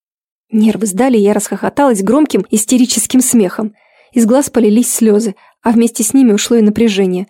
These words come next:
которое сковывало меня все эти жуткие минуты общения с иномирной сущностью. Но ведь и я в каком-то смысле тоже иномирная сущность. «Алекс!»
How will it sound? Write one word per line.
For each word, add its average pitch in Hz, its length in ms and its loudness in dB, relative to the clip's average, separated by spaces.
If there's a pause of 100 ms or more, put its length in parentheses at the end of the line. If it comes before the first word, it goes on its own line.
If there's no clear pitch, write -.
(160)
которое 214 320 0
сковывало 202 520 0
меня 202 280 2
все 226 220 -2
эти 202 160 -4
жуткие 196 400 -4
минуты 190 320 -2
общения 196 400 0
с - 140 -6
иномирной 196 440 0
сущностью. - 680 -8 (720)
Но 208 100 2
ведь 233 260 0
и - 20 2
я 233 140 0
в - 80 -8
каком-то 320 380 -2
смысле 277 380 0
тоже 233 300 0
иномирная 202 480 2
сущность. - 640 -4 (300)
«Алекс!» 277 560 0